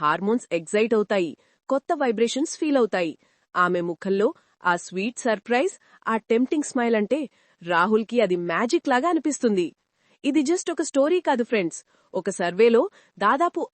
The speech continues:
అరవై శాతం మంది అమ్మాయిలు చెప్పారు, ఎటువంటి ఫీలింగ్ లేకపోయినా సడన్గా నడుముపై చెయ్యి పడగానే వాళ్ళలో హార్మోన్స్ చేంజ్ అయ్యి కొత్త ఎగ్జైట్‌మెంట్ వస్తుందట. ఎంత మొండిఘటమైనా ఈ సింపుల్ టచ్‌తో టక్కున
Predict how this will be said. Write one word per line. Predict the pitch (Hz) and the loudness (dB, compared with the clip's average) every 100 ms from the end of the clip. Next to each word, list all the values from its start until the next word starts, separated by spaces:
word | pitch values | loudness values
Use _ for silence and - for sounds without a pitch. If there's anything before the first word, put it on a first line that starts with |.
| 175 | -4
అరవై | 175 233 330 | -2 -2 -2
శాతం | 302 294 302 | -2 2 4
మంది | 285 277 240 | 4 4 2
అమ్మాయిలు | 185 196 226 240 | 2 0 0 -2
చెప్పారు, | 208 208 202 330 - _ _ - 170 | -2 0 2 0 -4 _ _ -4 0
ఎటువంటి | 196 302 339 330 - | 0 0 0 -2 -4
ఫీలింగ్ | 220 240 240 185 | -2 0 2 0
లేకపోయినా | 180 196 208 196 262 320 _ _ - | 0 0 2 2 0 -6 _ _ -6
సడన్గా | 240 247 320 311 311 | -2 0 0 0 0
నడుముపై | 214 220 277 311 285 | 2 2 0 -2 -2
చెయ్యి | 208 214 240 | -2 0 0
పడగానే | 240 226 233 320 - _ _ | 2 2 0 -2 -8 _ _
వాళ్ళలో | 180 185 190 202 180 | 0 2 4 2 2
హార్మోన్స్ | 170 180 214 240 240 - | 0 0 0 0 0 0
చేంజ్ | 202 214 | 2 2
అయ్యి | 214 262 - 233 | 2 0 -4 -4
కొత్త | 233 311 - 285 | -2 -4 -2 -4
ఎగ్జైట్‌మెంట్ | 185 262 311 320 294 | 0 2 2 -2 0
వస్తుందట. | 262 - 269 214 180 - _ _ _ _ _ 165 185 | -2 0 0 0 -2 -6 _ _ _ _ _ 0 2
ఎంత | 240 - 349 220 | 2 2 2 2
మొండిఘటమైనా | 185 208 311 294 294 269 262 277 320 - _ - 208 | 0 0 2 2 2 4 4 4 0 -8 _ -8 -6
ఈ | - | -6
సింపుల్ | 220 262 349 339 262 | -2 -2 0 0 -2
టచ్‌తో | 226 - 285 427 _ _ - | -2 2 2 0 _ _ -4
టక్కున | 190 - 277 | -2 0 0